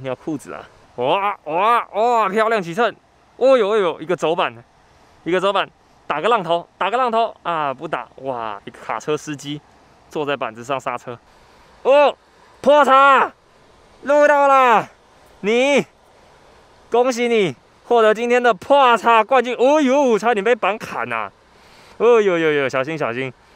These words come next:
哦呦哦呦呦呦呦呦呦！哎，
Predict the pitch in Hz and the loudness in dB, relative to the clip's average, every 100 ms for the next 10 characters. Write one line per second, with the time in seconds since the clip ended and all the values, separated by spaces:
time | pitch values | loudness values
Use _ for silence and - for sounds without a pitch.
0 | _ _ _ 226 285 311 262 269 311 302 | _ _ _ 0 4 4 4 4 4 4
1 | 269 233 214 190 180 165 147 135 123 113 | 4 2 2 -2 -2 -2 -2 -2 -4 -6
2 | 101 - - - _ _ - 156 139 | -10 -14 -20 -20 _ _ -6 -4 -4